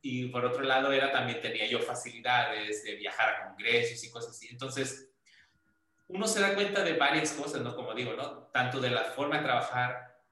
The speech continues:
el dinero que tienen los diferentes países para hacer ciencia también, eso, pues, eso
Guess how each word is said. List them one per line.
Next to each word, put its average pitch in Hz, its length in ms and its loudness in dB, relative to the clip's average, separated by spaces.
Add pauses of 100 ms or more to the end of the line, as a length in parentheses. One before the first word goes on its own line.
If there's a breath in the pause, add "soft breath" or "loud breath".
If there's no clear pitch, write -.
(180)
el 135 200 4
dinero 135 540 2
que - 80 -2
tienen 127 320 -6
los 123 160 -4
diferentes 117 460 -8
países 113 420 -4
para 101 220 -2
hacer - 240 -8
ciencia 120 340 -12
también, 101 260 -10
eso, 117 300 -12
pues, 113 280 -10
eso 107 520 -10